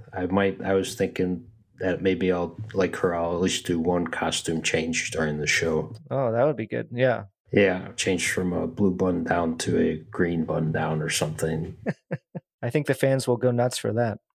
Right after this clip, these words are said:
Speaker 1: Oh, yes.
Speaker 2: Yeah, I mean, in terms of acting, you've done some,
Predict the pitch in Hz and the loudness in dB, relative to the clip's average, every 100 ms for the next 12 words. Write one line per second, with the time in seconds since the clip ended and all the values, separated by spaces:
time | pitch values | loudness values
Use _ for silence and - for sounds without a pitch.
0 | - 117 110 90 80 - - - 135 151 | 2 4 6 4 -4 -10 -12 -4 0 0
1 | 131 127 151 135 156 131 127 143 - 147 | 0 -4 -4 -2 0 0 4 2 2 -2
2 | 135 135 123 135 151 - 135 131 135 | 0 -2 0 0 0 -2 -2 -4 -8